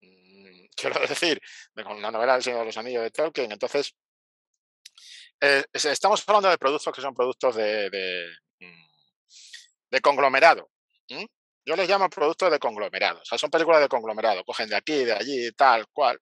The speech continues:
bueno, y juntan y les sale un tema. A mí me parece muy inteligente cómo lo abordó, cómo de alguna manera, mm, fusionó Dune con Flash Gordon,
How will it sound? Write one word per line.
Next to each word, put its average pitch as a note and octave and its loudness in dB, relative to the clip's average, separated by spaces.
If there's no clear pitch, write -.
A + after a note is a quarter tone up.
bueno, A#2+ -6
y A#2+ -4
juntan D#3 2
y D3 -2
les A#2+ 0
sale A#2+ 0
un G2+ -14
tema. F2 -12
A A2+ -4
mí C#3 -2
me G3 2
parece F#3+ 4
muy E3+ -4
inteligente B2+ -2
cómo C3 0
lo C3 4
abordó, B2 2
cómo C#3+ 0
de B2+ 0
alguna C#3 0
manera, C#3 4
mm, B2 -18
fusionó D3+ 2
Dune C#3 -2
con C3+ 2
Flash C#3+ 2
Gordon, B2+ 2